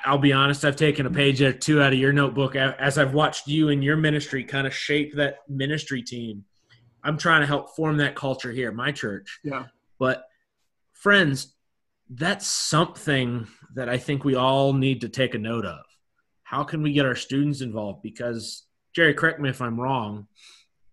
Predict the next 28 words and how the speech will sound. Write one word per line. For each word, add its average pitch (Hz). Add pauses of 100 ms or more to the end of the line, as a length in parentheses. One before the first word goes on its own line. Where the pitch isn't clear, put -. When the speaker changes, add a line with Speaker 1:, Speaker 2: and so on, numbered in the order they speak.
(140)
Speaker 1:
if 139
the 127
students 202
aren't 143
invested, 110 (540)
they're 117
not 131
gonna 110
show 107
up. 98 (140)
Speaker 2:
Right. 147 (220)
Yeah. 135 (480)
Yeah. 135 (320)
Very, 196
I've, 190
I 226 (260)
periodically, 202
I 165
do 165
a 156
survey 180 (320)
and 156
I'll 151
ask 180
students 175
why 151
they 156
come. 160